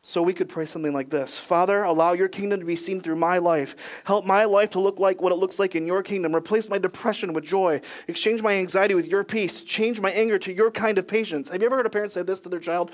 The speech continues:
"You're making me so angry." No, you're in charge of your emotions. You're angry for something with you 'cause you want your child to act big. A child doesn't make a parent angry. That comes from within. And what God does with that is he exchanges that anger for patience.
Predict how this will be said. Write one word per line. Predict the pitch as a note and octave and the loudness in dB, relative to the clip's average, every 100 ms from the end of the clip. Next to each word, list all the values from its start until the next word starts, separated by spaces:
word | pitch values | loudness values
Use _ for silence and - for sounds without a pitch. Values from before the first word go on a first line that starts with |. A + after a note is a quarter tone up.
| - | -10
"You're | A3+ C#4+ | -2 2
making | C#4 A3 A#3 | 2 2 -2
me | |
so | G#3 A#3 A#3 | 0 0 2
angry." | A3+ A3 E3 C#3 - - | 2 0 -2 -4 -8 -4
No, | A3 G#3+ - - - | 0 0 -2 -10 -8
you're | F#3 D4 | -2 0
in | D#4 | 2
charge | C4 G#3+ | 2 2
of | F3+ | 2
your | E3+ | 2
emotions. | D3+ C#3+ C#3+ D3+ D#3 | 2 0 -2 -8 -2
You're | A#3+ | 2
angry | A#3 A#3+ A3+ | 2 0 -2
for | |
something | A#3+ A#3+ A#3+ | 0 0 0
with | A3+ | 0
you | B3+ B3 | 0 0
'cause | - F#3+ | 0 0
you | |
want | G#3+ | 0
your | G3+ | 0
child | F#3+ G3+ | 0 2
to | F#3 | 2
act | F#3+ - | 2 2
big. | F#3+ A3 C4 - _ _ _ _ _ _ _ _ _ _ _ _ | 2 2 -2 -14 _ _ _ _ _ _ _ _ _ _ _ _
A | - | -6
child | G3+ C#4+ D4 | -2 0 2
doesn't | B3 G3+ | 2 0
make | F#3 G3+ G#3+ - | 2 2 2 2
a | F#3+ | 0
parent | - F#3+ F3+ | 0 -2 0
angry. | F3 F#3 A3 A3 - - _ _ _ | 0 0 0 -4 -16 -20 _ _ _
That | G3+ A3 | 0 2
comes | A#3+ G#3+ | 0 0
from | G3 | 0
within. | F#3 G#3+ A#3+ B3 - - _ _ _ _ _ _ _ _ _ _ _ | 2 4 4 2 -4 -18 _ _ _ _ _ _ _ _ _ _ _
And | C#3+ | -6
what | D#3 C#3+ | -4 2
God | E3 | 2
does | G3 | 2
with | D#3+ D#3 | 2 0
that | |
is | D3+ | 0
he | E3 | -2
exchanges | - - F3 F3+ D#3 | -4 -4 -2 -2 -2
that | D#3 | -2
anger | F3 D#3+ | -2 -6
for | C#3 C3+ | -6 -10
patience. | - F3 - A#2+ - - | -10 -12 -12 -18 -20 -20